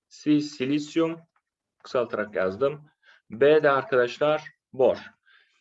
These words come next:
Yukarıdaki verilen maddelerden elementlere ait olanları E ile, bileşiklere ait olanları ise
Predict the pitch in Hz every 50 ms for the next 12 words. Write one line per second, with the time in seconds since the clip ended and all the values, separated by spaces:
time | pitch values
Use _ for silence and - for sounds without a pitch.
0 | _ _ _ _ _ - - 117 123 156 160 160 180 185 180 202 180 180 175 180
1 | 180 175 175 175 170 170 165 165 165 165 160 156 156 151 165 175 170 147 151 160
2 | 160 160 160 156 160 - - 160 160 156 147 147 147 147 151 147 143 143 139 139
3 | 131 127 - 87 120 143 147 139 139 147 151 143 143 147 147 147 - - - 143
4 | 135 131 123 120 - 147 135 135 131 131 131 127 120 120 120 - - 160 165 160